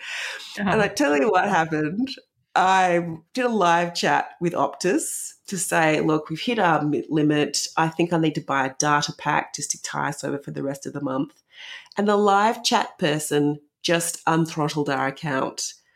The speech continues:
Speaker 2: And I was very suspicious. I said, "So do I have to pay extra?"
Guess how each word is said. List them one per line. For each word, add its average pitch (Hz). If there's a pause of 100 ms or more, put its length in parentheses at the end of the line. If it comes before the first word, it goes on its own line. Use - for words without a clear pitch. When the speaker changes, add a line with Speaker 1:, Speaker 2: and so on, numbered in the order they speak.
(400)
Speaker 2:
And 143
I 143
was 131
very -
suspicious. -
I 160
said, 170
"So 160 (400)
do 170
I 165
have 160
to -
pay 147
extra?" 247